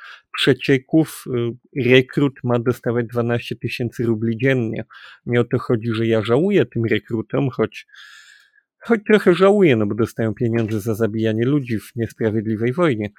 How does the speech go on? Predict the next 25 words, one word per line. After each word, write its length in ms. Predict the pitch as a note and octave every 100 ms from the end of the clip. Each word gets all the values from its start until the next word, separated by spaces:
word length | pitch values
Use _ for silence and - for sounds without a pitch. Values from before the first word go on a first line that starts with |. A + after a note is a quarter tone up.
| - - - -
Niemniej 440 | B2+ C3+ C3+ C#3
jednak, 580 | C#3 B2+ C3 B2+ - -
y, 140 | C3 B2 - -
widzimy, 720 | A2+ B2 C3 E3 D3 C#3+ D3+ -
jaka 520 | C#3 B2 C3+ - C#3+
jest 340 | B2+ A#2+ A#2+ A#2+
moc 320 | A#2 B2 -
przyciągania 880 | - - - B2 B2+ F3 F#3 G#2+ G#2
tej 240 | - G#2+
gotówki, 760 | A2 G#2 D3 C#3 - - C3+ - _ -
o 100 | G#2+
której 300 | - A2+ G#2+
wcześniej 420 | - A2+ - A2+
mówiłem, 500 | A2 A2 G#2+ B2+ C#3+ _ - - - - - A#2+
jeśli 800 | A#2+ C3+ - - B2+ C#3+ E3 D#3 - - A#2+ -
taki 280 | B2+ -
człowiek 400 | B2 C3 C3 B2
jest 140 | A#2+ -
w 40 |
stanie 320 | - B2+ B2+
dwa 300 | A#2+ A2 B2
dni 320 | B2 A#2 B2 A#2+
zarobić 920 | A#2+ A2 A#2 A#2 A#2+ A2+ - - A#2 A#2+ -
więcej 500 | A#2+ A#2+ - B2+ A#2 A2+
niż 440 | A2+ A#2+ -